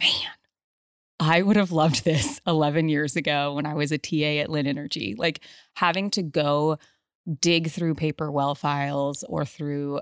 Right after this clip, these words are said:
random shared folders, some people's hard drives,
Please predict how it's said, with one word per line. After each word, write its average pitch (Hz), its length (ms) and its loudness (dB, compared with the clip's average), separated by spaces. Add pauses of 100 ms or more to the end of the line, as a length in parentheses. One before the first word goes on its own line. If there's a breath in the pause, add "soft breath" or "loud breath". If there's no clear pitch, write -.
(140)
random 160 760 0
shared 151 400 0
folders, 151 720 -6
some 196 200 -2
people's 156 540 -4 (120)
hard 254 380 -2
drives, 208 680 2